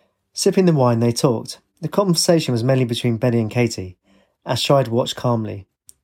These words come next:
Loosened from the second jar, Katie asked, "So, Astride, have you read Twilight?" She replied, "Yeah, of course. It got me into vampires." Katie's father scratched his head. "What are you reading now?" asked Katie.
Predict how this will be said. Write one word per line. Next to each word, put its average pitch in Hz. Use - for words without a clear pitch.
Loosened 160
from 139
the 123
second 127
jar, 107
Katie 117
asked, 107
"So, 202
Astride, 120
have 143
you 180
read 190
Twilight?" 107
She -
replied, 120
"Yeah, 135
of 98
course. 113
It 127
got -
me 127
into 117
vampires." 113
Katie's 120
father 113
scratched -
his 110
head. 110
"What 190
are 240
you 214
reading 202
now?" 175
asked 107
Katie. 104